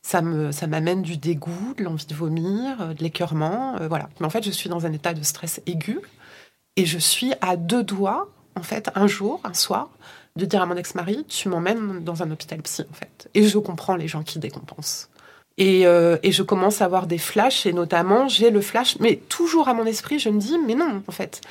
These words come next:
ce qui est en train de se passer, c'est que ça se réactive pour toi, mais parce que peut-être que t'as été témoin, euh, des violences sexuelles qu'a vécu ton grand frère. » Et je suis toujours dans le déni de me dire qu'il m'a fait quelque chose à moi aussi.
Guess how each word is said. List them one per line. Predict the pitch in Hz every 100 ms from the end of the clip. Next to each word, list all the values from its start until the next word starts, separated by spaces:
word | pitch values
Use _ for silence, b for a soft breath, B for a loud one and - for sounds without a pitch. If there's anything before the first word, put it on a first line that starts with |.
| B B
ce | -
qui | 269
est |
en | 240
train | - 214
de | 202
se | - -
passer, | 180 180 185
c'est | - 151
que |
ça | - 160
se | -
réactive | 156 160 - 156
pour | - -
toi, | 302
mais | 233
parce | 180 165 -
que | 247 254 B B B
peut-être | 170 208 208
que |
t'as | 196 160
été | 156 185
témoin, | - 247 233 233 262 349 - _ B B B -
euh, | 170 165
des | 165 214
violences | 208 190 -
sexuelles | 175 - 262 262
qu'a | 180 156 147
vécu | 165 196 202 -
ton | 247
grand | - 170
frère. » | - 160 170 - 214
Et | 233
je | 247
suis | - - _
toujours | - 302 - 285 220
dans | 202
le | 185
déni | 165 208 208 233
de | 185
me | 170
dire | 190 247
qu'il | - 185
m'a | 170
fait | 208
quelque | 202 170 175
chose | - 180
à |
moi | 170 160
aussi. | 160 -